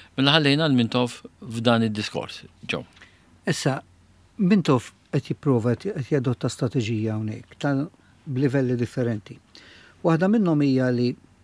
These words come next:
Speaker 2: iserraħ moħħ in-nies li l-indipendenza mhix se tikkawża kaos ekonomiku. Allura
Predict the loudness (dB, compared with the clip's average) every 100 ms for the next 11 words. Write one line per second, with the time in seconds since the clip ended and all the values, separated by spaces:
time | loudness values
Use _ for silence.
0 | _ -20 -20 _ _ _ _ _ 4 8
1 | 6 6 2 2 0 -10 -18 _ _ _
2 | 2 2 2 0 2 4 4 2 -4 -14
3 | _ _ _ _ 2 6 6 4 2 2
4 | 2 0 0 2 2 2 -2 -4 -4 -2
5 | -2 0 -2 -4 -12 _ _ _ 2 2
6 | 2 0 0 0 -2 -4 -8 -16 _ _
7 | _ _ _ -20 -20 -20 0 4 6 6